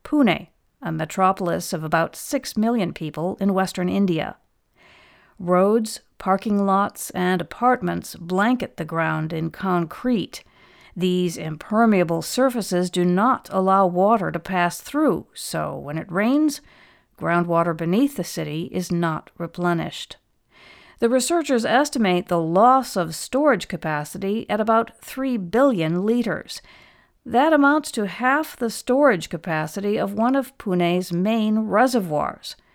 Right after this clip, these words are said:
according to the Times of India. The researchers say that city officials need to protect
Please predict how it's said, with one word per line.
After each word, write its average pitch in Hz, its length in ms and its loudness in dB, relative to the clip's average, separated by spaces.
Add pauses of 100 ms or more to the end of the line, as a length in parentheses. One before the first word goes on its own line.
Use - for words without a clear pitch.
(240)
according 160 460 -8
to 160 120 -8
the 156 100 -10
Times 170 400 -2
of 165 120 -4
India. 175 520 0 (680)
The 175 120 0
researchers 180 800 0
say 247 420 0
that 170 220 0
city 285 320 -2
officials 214 580 -2
need 233 280 0
to 190 100 -6
protect - 680 -6